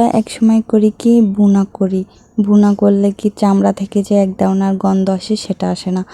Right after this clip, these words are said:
আর ঝোল ঝোল রান্না করলে আমার কাছে অনেক ঘ্রাণ আসে, খেতেও ভালো লাগে না। তাই আমি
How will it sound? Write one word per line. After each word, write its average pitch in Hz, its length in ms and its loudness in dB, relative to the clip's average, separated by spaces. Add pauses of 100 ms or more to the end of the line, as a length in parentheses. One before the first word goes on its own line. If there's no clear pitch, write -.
(360)
আর 208 100 2
ঝোল 196 380 2
ঝোল 202 200 2
রান্না 196 360 2
করলে 196 240 0
আমার 190 240 0
কাছে 190 280 -6 (120)
অনেক 202 280 0 (220)
ঘ্রাণ 190 340 -2
আসে, 202 280 -2 (120)
খেতেও 185 360 -2
ভালো 185 300 -2
লাগে 185 280 -2
না। 190 100 -4 (540)
তাই 254 220 2
আমি 233 280 4